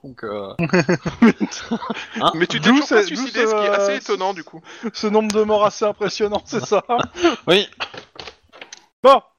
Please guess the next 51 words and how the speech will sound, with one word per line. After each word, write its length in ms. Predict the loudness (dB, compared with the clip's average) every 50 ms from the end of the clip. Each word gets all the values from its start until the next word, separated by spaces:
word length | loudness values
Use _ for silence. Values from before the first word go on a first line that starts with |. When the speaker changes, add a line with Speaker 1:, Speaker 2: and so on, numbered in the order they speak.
| _ _ _ _ _ _ -4
Speaker 2:
dans 120 | -2 -2
tous 120 | -2 -2 -2
les 140 | -2 -2
cas, 280 | -2 0 2 2 2 0 -4 _ _ _ _ _ -20 -20 -20 -20 -14 _ 0
euh, 40 | 2
au 800 | 2 4 4 2 2 2 2 2 2 2 2 0 0 -2 0 0
roll 200 | 0 0 0 0
call, 320 | -2 0 0 0 -2 -6 -10 -16 -20 -20 -20 -20 -20 -20 -20 _ _ _ _ _ _ _ _
plusieurs 280 | -6 0 4 4 4 4
choses. 420 | 2 -2 -2 -2 -2 -2 -2 0 0
La 80 | 0
première, 600 | 0 0 -2 -4 -4 -4 -4 -2 -2 -2 -2 -4 -6 -12 -20 _ _ _ _ _ _ _ _ _ _ _ -2
euh, 540 | 0 2 2 2 2 2 0 0 0 -2 -2
bah, 120 | 0 0 0
on 60 | 0
vous 100 | -2 -6
demande, 260 | -10 -8 -8 -6 -6
euh, 320 | -4 -4 -4 -4 -4 -4 -4
Lynn, 240 | -4 -4 -4 -4 -4
où 40 | -6
vous 120 | -4 -2 -2
en 120 | 0 0
êtes 80 | -2 -2
de 80 | -2
vos 180 | -2 -2 -2 -2
enquêtes ? 360 | -2 0 0 -2 -2 -2 -6 -20 -20 -20 _ _ -20 -20 _ _ _ _ _ _ _
Parce 220 | 0 2 2 4 2
que 100 | 2 2 0
vous 100 | 2 2
Speaker 1:
Euh, 60 | 2 2
Speaker 2:
et 80 | 2
de, 100 | 2 2
Speaker 1:
on 140 | 2 2 2
a, 480 | 2 2 0 0 -2 -2 -2 -2 -4 -4 -4
on 140 | -6 -6 -4
a 40 | -4
Speaker 2:
et 100 | -4 -2
vous 60 | -2
avez 20 |
Speaker 1:
un 40 | -2
Speaker 2:
une 60 | -2 -2
Speaker 1:
double 60 | -2 -2
Speaker 2:
nouvelle 120 | 0 0 0
enquête. 160 | 0 -2 -4
Speaker 1:
homicide 300 | -6 -6 -8 -10 -12 -14
qui 240 | -18 -12 -8 -8 -8
est 40 |
plutôt, 640 | -8 -8 -12 -20 -16 -10 -8 -6 -6 -4 -4 -2 -2
euh, 320 | 0 0 0 0 -2 -2 -4
plutôt 340 | -8 -10 -10 -6 -6 -4
mystérieux. 580 | -4 -4 -6 -2 0 2 2 2 2 0 -4 -6